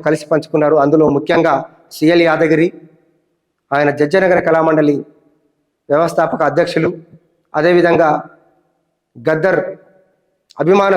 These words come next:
సంఘుల అధ్యక్షుడు, ఇంకా చాలామంది కవులు,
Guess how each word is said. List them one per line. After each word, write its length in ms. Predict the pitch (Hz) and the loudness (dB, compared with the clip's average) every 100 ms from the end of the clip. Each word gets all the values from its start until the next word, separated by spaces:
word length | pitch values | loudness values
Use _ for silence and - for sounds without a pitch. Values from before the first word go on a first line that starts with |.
| 185 | 0
సంఘుల 260 | 175 170 165 151 | 2 2 2 0
అధ్యక్షుడు, 420 | 151 165 165 160 185 - _ _ _ _ _ _ _ _ _ 165 | 0 -2 0 -4 -4 -10 _ _ _ _ _ _ _ _ _ -6
ఇంకా 160 | 170 - | -4 -2
చాలామంది 520 | 160 208 277 254 247 240 | 0 2 2 2 2 0
కవులు, 220 | 190 208 | 2 2